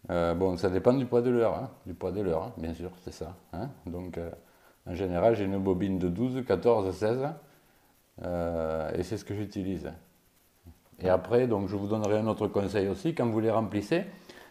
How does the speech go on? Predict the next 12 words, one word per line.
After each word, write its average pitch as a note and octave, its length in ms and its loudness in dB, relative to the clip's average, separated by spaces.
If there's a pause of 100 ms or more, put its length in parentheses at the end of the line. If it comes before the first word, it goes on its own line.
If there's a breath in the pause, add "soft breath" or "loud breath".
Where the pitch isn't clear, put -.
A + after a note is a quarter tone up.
mettez A#2+ 300 4
bien, B2 400 4 (340 loud breath)
faites C#3 280 2
un B2 100 4
gros C#3 200 4
backing, A#2+ 560 2
ne G2+ 100 0
mettez A2+ 260 4
pas D3 160 2
trop D3+ 200 2
de A#2 120 2
fil, C#3+ 320 -4